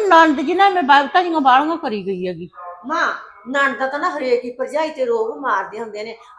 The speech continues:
Speaker 2: ਆਹ ਦੇਖ ਲਾ, ਮੈਂ ਭਾਬੀ ਨੂੰ ਮਾੜਾ ਜਿਹਾ ਬੋਲਦੀ ਆ, ਮੈਨੂੰ ਦੇਖ ਲਾ, ਆਂਢ ਗੁਆਂਢ ਲੋਕ ਕਿੰਨੀਆਂ ਗਾਲਾਂ ਦਿੰਦੇ ਨੇ। ਹਰੇਕ ਕਹਿੰਦਾ, "ਐਂ ਬੋਲਦੀ ਆ ਇਹ, ਐਂ ਬੋਲਦੀ ਆ।" ਮਾਂ, ਦਿਲ ਦੀ ਨਹੀਂ ਹੈਗੀ ਮੈਂ ਮਾੜੀ, ਬਸ ਨਾ ਇੱਕ ਨਣਦਾਂ ਨੂੰ ਮਾੜਾ ਜਿਹਾ ਹੁੰਦਾ ਵੀ ਅਸੀਂ ਆਪਦੀਆਂ ਭਰਜਾਈਆਂ ਤੇ ਘੋਟ ਲਈਏ।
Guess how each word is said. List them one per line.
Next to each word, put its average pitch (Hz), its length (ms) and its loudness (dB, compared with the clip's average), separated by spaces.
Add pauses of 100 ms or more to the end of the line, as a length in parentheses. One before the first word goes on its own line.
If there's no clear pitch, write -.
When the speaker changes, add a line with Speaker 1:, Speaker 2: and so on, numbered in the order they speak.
Speaker 2:
ਆਹ 359 120 0
ਦੇਖ 277 220 0
ਲਾ, 254 180 -2 (260)
ਮੈਂ 330 140 0
ਭਾਬੀ 359 340 0
ਨੂੰ 302 120 -4
ਮਾੜਾ 269 260 2
ਜਿਹਾ 339 120 -4
ਬੋਲਦੀ 233 460 0
ਆ, 254 100 -2 (240)
ਮੈਨੂੰ 320 260 -2
ਦੇਖ 285 180 4
ਲਾ, 285 220 2 (100)
ਆਂਢ 269 280 0
ਗੁਆਂਢ 277 420 0
ਲੋਕ 294 400 -2
ਕਿੰਨੀਆਂ 254 420 -4
ਗਾਲਾਂ 208 320 0
ਦਿੰਦੇ 190 300 -12
ਨੇ। 190 140 -16 (220)
ਹਰੇਕ 311 240 -4
ਕਹਿੰਦਾ, 277 480 -4 (180)
"ਐਂ 254 120 -2
ਬੋਲਦੀ 285 460 0
ਆ 285 60 0
ਇਹ, 285 240 -2
ਐਂ 214 180 -8
ਬੋਲਦੀ 226 300 -6
ਆ।" 240 40 -4 (280)
ਮਾਂ, 320 160 -4
ਦਿਲ 269 340 -10
ਦੀ 240 160 -8
ਨਹੀਂ 190 260 -12
ਹੈਗੀ 214 140 -12
ਮੈਂ 254 200 -6
ਮਾੜੀ, 196 300 -6 (400)
ਬਸ 269 240 -6
ਨਾ 311 100 -6
ਇੱਕ 339 200 -8 (420)
ਨਣਦਾਂ 226 580 -6
ਨੂੰ 240 100 -8
ਮਾੜਾ 214 260 -4
ਜਿਹਾ 302 120 -6
ਹੁੰਦਾ 202 360 -8
ਵੀ 196 180 -10
ਅਸੀਂ 220 180 -16
ਆਪਦੀਆਂ 208 300 -10
ਭਰਜਾਈਆਂ 226 520 -12
ਤੇ 277 200 -14
ਘੋਟ 320 520 -4
ਲਈਏ। 202 300 -10